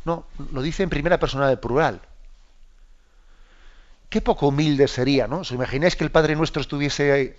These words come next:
eh, eh, singular? Qué poco humilde sería esa oración dicha, ¿no? "Dame, perdóname, no me dejes, líbrame". Sería poco humilde, sería como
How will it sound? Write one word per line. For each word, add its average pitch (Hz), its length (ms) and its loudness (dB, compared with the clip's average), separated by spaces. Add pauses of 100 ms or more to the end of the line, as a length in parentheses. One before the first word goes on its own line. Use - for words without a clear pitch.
eh, 139 360 -16 (440)
eh, 131 160 -18
singular? 131 540 -2 (480)
Qué 220 140 0
poco 208 280 -2
humilde 135 420 0
sería 123 520 0 (1500)
esa 135 480 0 (100)
oración 139 460 2
dicha, 131 280 0
¿no? 131 180 -2 (800)
"Dame, 143 540 2 (440)
perdóname, 135 720 -2
no 143 140 0
me 131 200 0
dejes, 143 340 2
líbrame". 135 580 2
Sería 175 300 -2
poco 147 260 0
humilde, 135 360 -4
sería 160 240 -4
como 165 280 2